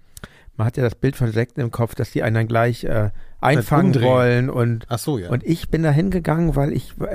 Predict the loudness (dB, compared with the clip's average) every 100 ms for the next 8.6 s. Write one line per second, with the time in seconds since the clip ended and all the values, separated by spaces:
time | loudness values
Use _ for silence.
0 | 0 0 2 0 -2 -2 0 0 0 -4
1 | -4 -2 -2 0 0 2 2 2 2 2
2 | 0 -2 -2 0 0 2 0 -4 -14 -20
3 | -20 -6 -2 0 0 -2 -6 -2 0 0
4 | -2 0 0 0 -2 -2 2 2 2 0
5 | 0 0 2 0 0 -4 -4 -2 0 0
6 | -2 -6 -14 -16 -14 -4 -4 -4 -6 -4
7 | -4 -6 -8 -14 -14 -4 -2 0 0 0
8 | 0 -4 -10 -14 -8 -6